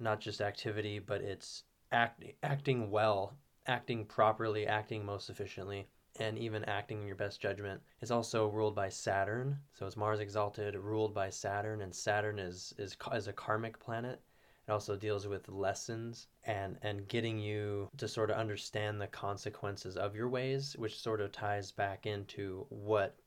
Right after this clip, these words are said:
what counts as doing the good actions,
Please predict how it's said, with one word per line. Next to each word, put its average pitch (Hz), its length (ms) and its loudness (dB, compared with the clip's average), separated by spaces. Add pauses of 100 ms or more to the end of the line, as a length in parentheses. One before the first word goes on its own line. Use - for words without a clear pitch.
(100)
what 113 360 2
counts 107 560 2
as 95 480 0
doing 110 300 0
the 98 60 -2
good 101 300 2
actions, 107 720 -4